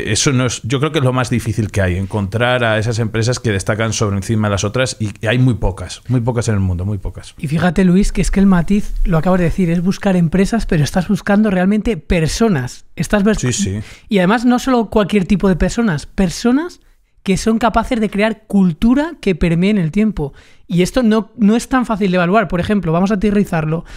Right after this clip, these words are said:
Speaker 2: Si os hablo de Elon Musk, que además los do-, los, bueno, yo creo que Mérito también, no lo sé. Nos hemos estado leyendo la biografía de, de Elon Musk. Bueno, hay varias biografías, pero la de, la de Alcir Vance,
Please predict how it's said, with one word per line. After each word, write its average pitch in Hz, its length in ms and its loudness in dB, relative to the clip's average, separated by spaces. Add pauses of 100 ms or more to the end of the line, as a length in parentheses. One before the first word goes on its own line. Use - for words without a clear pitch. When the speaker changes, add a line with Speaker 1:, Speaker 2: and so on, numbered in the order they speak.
(300)
Speaker 2:
Si - 180 -2
os 170 140 -2
hablo 240 240 2
de 226 320 2
Elon 202 280 4
Musk, 220 280 2
que 180 100 -2
además 175 260 0
los 175 160 0
do-, 185 160 -2
los, 170 320 -2
bueno, 185 260 0
yo 151 100 -4
creo 196 100 -2
que 196 180 -2
Mérito 180 300 0
también, 175 300 0
no 180 80 2
lo 180 80 -4
sé. 240 180 -8 (380)
Nos 180 120 -2
hemos 190 140 0
estado 208 160 -2
leyendo 190 240 2
la 175 80 2
biografía 175 480 -2
de, 160 420 -2
de 156 80 -2
Elon 160 160 2
Musk. 185 220 -2
Bueno, 156 180 -2
hay 165 80 2
varias 208 200 2
biografías, 160 520 0
pero 156 160 -4
la 151 140 -2
de, 151 400 -4 (540)
la 165 160 -2
de 165 280 -2
Alcir 180 420 0
Vance, 220 520 -2